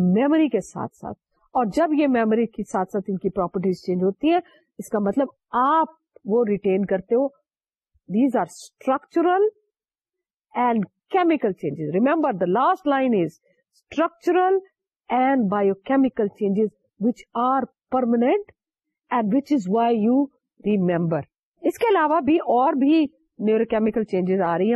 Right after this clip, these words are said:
اور بھی بایوکیمیکل چینجز آ رہی ہیں. اس میں لرننگ کے دوران جو یوز کرتے ہیں آپ سائیکلک ای ایم پی، اس کا بھی ہم نے ذکر کیا تھا کہ سیلز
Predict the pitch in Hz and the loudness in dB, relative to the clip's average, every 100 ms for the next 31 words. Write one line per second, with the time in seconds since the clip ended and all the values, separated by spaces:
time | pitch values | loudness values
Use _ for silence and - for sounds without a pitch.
0 | 240 240 277 214 190 185 180 175 190 - | 0 0 0 0 -2 -2 -4 -2 -4 -2
1 | 175 175 170 196 302 - 311 349 _ _ | -2 -2 0 0 -2 0 -2 -2 _ _
2 | _ _ _ 214 240 262 294 262 196 196 | _ _ _ 0 2 2 2 0 0 0
3 | 214 254 208 208 190 220 - 185 - 247 | 0 2 2 2 2 0 -2 -6 -2 -2
4 | 233 208 233 - _ _ _ - 285 320 | 0 0 -2 -4 _ _ _ -4 -2 0
5 | 349 - 302 247 226 185 180 156 - 214 | 0 0 0 0 0 -2 -2 -2 -6 -6
6 | - 262 262 214 208 190 226 190 202 208 | -2 0 2 0 0 -2 -4 -2 -4 -2
7 | 330 - 233 - - 214 220 | -2 -2 -4 -4 -2 -2 -2